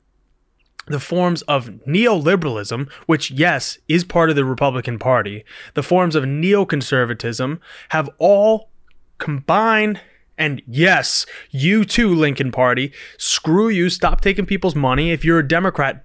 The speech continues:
stop giving these people your money, okay? These people are grifters. They do not care about you or me.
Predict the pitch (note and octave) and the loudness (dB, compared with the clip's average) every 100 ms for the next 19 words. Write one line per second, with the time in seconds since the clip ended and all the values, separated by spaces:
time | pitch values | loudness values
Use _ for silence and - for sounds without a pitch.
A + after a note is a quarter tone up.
0 | - - F#3+ G3+ G#3 D#3 G3 E3+ - G3 | -8 -2 -2 -2 0 2 4 2 0 -6
1 | E3 E3 D#3 D3 D3 A2 G2+ - _ _ | -2 2 2 2 0 -2 -8 -18 _ _
2 | _ C3 B2+ D3 E3+ F3+ _ _ _ _ | _ -4 0 0 0 -4 _ _ _ _
3 | _ _ _ _ _ _ _ _ _ D#3+ | _ _ _ _ _ _ _ _ _ -4
4 | F3+ - G#3+ G3+ F3 D3+ A#2 D3+ E3+ G3+ | -4 -2 -4 0 2 2 -2 0 2 2
5 | - F#2 - - - _ _ _ _ _ | 0 -12 -10 -16 -16 _ _ _ _ _
6 | _ _ _ _ _ _ _ C#3+ C3 - | _ _ _ _ _ _ _ -4 -4 -6
7 | - F#3 A3+ B3 F#3+ G3 - - B2+ G2 | -2 4 4 4 2 -2 -4 -2 0 -2
8 | G2 - _ _ _ _ - C3 C#3 - | -8 -12 _ _ _ _ -10 -2 -2 -2
9 | D#3+ D#3+ E3+ D3 | 0 2 2 0